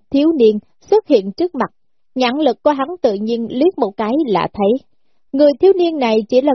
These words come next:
người bình thường. Một người bình thường như vậy, làm thế nào để chạy thoát khỏi tay của một vị cường giả thánh cấp? Đây cũng là một bữa mỹ tiệc lớn à. Nước miếng trong miệng Khương Quân Tập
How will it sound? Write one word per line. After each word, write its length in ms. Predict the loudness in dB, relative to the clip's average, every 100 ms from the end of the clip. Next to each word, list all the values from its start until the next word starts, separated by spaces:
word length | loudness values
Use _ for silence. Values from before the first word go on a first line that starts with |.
| 0
người 200 | 0 0
bình 280 | -2 -4
thường. 300 | -2 -2 -2 -8 _ _ _ _ _ _ -2
Một 160 | -2
người 280 | 2 4 4
bình 280 | 2 -4 0
thường 260 | 2 2
như 160 | 0 0
vậy, 300 | 0 -2 -4 -8 -2
làm 280 | 0 0
thế 160 | 0 0 0
nào 160 | -2 -4 -6 _
để 140 | 0 2
chạy 180 | 2 0
thoát 240 | -2 -6 -4
khỏi 220 | -2 -2 -2
tay 200 | -2 0
của 120 | 0
một 160 | 0 0 0
vị 240 | 0 0
cường 260 | 0 0 0
giả 180 | -2 -2
thánh 180 | -6 -6 -2
cấp? 140 | -2 _ _ _
Đây 200 | 2 2
cũng 140 | 2 -2
là 220 | -2 -2 -6 -2
một 220 | 0 0
bữa 220 | 0 0 0
mỹ 260 | 0 -2 -2 0
tiệc 160 | -2 0
lớn 320 | -2 -2 -2
à. 160 | -6 -8 _ _ -4
Nước 280 | 0 0 0
miếng 180 | -2
trong 200 | 0 -2 0
miệng 220 | -2 -2 -2
Khương 240 | -4 0
Quân 200 | 0 -2
Tập 200 | -2 -6